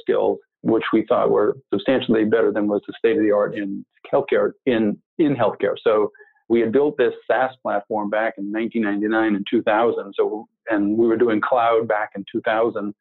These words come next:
So we were doing things way ahead of the curve. So we thought, given our, our skills at that, there must be a place in healthcare where we can find our, a place where we can apply our skills. And so that's what we did. So when we, we decided to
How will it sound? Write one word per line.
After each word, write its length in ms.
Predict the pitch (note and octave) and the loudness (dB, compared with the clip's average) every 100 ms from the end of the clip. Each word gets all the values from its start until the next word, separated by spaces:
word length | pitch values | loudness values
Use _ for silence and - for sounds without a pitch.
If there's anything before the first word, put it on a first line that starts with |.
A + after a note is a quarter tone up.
| _ | _
So 100 | C3 | 0
we 200 | A#2 D#3 | 2 2
were 100 | D#3 | 2
doing 260 | B2+ B2+ A#2+ | 0 -2 -2
things 200 | A#2 G#2 | -6 -2
way 480 | G2+ A2 A#2+ A#2+ | 0 2 2 2
ahead 260 | A2+ A2 A2 | 2 0 0
of 160 | A2 A2 | -2 -6
the 140 | - - | -14 -10
curve. 340 | - A2+ D#3+ E3+ _ B2+ | -2 0 0 -2 _ 0
So 80 | |
we 300 | A2+ A2+ A2 - | 2 2 0 0
thought, 320 | A2+ G#2+ - | 0 0 0
given 240 | C3+ B2+ | 0 2
our, 300 | A#2 A2 G#2 G2 - | 2 2 2 -2 -4
our 240 | A2 G#2+ - | -2 -2 -6
skills 380 | - C#3 D#3+ G#2+ | 0 0 2 0
at 60 | G2+ | 0
that, 160 | G#2+ G#2+ A2+ - - | 0 0 -4 -6 -6
there 180 | B2 A#2 | -2 2
must 260 | B2+ C#3+ - | 0 0 -2
be 80 | |
a 60 | A#2 | -2
place 280 | - A2 A2 | 0 0 0
in 140 | G#2 G#2 - | -4 -4 -2
healthcare 300 | C3 - A2+ | -2 0 2
where 80 | G2+ | 2
we 180 | G#2 A2 | 2 0
can 220 | A2 G2+ - - | -2 -2 -6 -6
find 380 | A2+ A2 A2 G#2+ - | -2 2 2 0 0
our, 400 | G#2 G#2 G#2 G2+ - - | 2 2 2 0 -8 -8
a 60 | G2+ | -2
place 260 | - B2+ A#2+ | 0 0 2
where 80 | A#2+ | 2
we 120 | A#2 | 2
can 120 | A2 | 0
apply 300 | G#2 - G#2+ | -2 0 0
our 120 | G#2+ G2 | -2 -4
skills. 380 | - G#2 F#2+ - - | -2 -2 -2 -4 -2
And 200 | C3+ B2+ | 0 2
so 80 | D3+ | 2
that's 180 | C3 | 2
what 80 | D3+ | 0
we 100 | A#2+ | 0
did. 280 | A#2 C3 G2 - | 0 0 0 0
So 260 | A2+ A2 - - | 0 0 -6 -6
when 180 | C3+ | -2
we, 160 | B2+ A#2+ A#2 | 0 0 0
we 80 | B2 | -4
decided 400 | B2 D#3 C3+ | 0 0 2
to 80 | A#2+ | 0